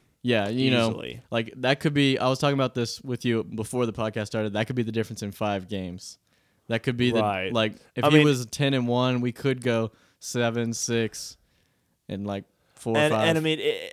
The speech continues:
Speaker 2: it gets to the point, and I'll, but I'll bring up a, a, a similar comparison when we get to basketball, uh, but I'll, uh, but, but I, but I just thought of this for baseball also, is that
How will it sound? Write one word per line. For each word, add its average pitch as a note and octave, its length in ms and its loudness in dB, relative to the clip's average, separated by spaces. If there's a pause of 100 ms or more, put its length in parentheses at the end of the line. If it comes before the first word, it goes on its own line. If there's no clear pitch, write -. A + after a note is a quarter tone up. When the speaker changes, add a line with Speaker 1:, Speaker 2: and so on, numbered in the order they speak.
Speaker 2:
it D3+ 100 4
gets D#3+ 180 -2
to C#3+ 60 -8
the C#3+ 60 -4
point, D3+ 280 0
and C3 80 0
I'll, C3 140 4
but C#3 160 0
I'll C#3 100 6
bring D#3 260 -4
up D3+ 240 0
a, - 60 -2
a, A#2 460 -2
a A2 280 -4
similar E3 340 -4
comparison A2+ 480 -6
when G#2 40 -8
we G#2 60 -10
get G2+ 100 -12
to F#2 60 -14
basketball, G2 800 -6
uh, - 80 -14
but G#2+ 120 -10
I'll, G2 200 -10
uh, G#2 80 -8
but, G#2 240 -10
but G2+ 120 -10
I, G2+ 100 -8
but G2+ 120 -10
I G#2 80 -8
just G#2 220 -14
thought G#2 160 -6
of F#2 80 -12
this G2+ 120 -14
for G2+ 100 -20
baseball G2 360 -12
also, A2 320 -6
is G#2 160 -8
that G2+ 240 -10